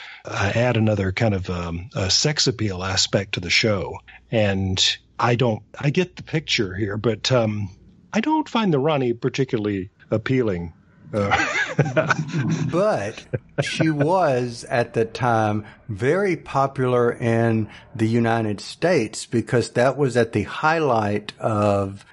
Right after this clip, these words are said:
Speaker 2: the era of the nighttime soap operas, particularly Dallas and Dynasty. And Kate O'Mara was cast as a character on Dynasty that was coming out about the same time as Mark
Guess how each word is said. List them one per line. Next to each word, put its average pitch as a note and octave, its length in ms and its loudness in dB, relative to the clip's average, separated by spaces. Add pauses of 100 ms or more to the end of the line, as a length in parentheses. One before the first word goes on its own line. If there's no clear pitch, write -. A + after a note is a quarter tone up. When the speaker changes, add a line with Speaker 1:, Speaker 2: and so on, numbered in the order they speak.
Speaker 2:
the A2 420 2
era A#2 380 4
of G2 340 -2
the G#2+ 320 0
nighttime A2+ 640 0
soap D#3 340 0
operas, G#2+ 460 0
particularly G#2+ 720 0
Dallas G#2 540 0
and F#2+ 160 -4
Dynasty. A#2 800 -2 (360)
And A2+ 300 0
Kate C#3 320 2
O'Mara A2+ 720 2
was G#2 300 -2
cast G#2+ 560 0
as G#2 260 0
a G2 80 -2
character G#2+ 600 0
on G2+ 260 -2
Dynasty A2+ 800 0 (300)
that A2+ 260 2
was G#2 380 -4
coming A2+ 420 0
out G#2+ 360 2
about B2 460 0
the B2+ 100 -8
same D3 400 0
time B2 520 0
as G#2+ 560 0
Mark G#2+ 520 -2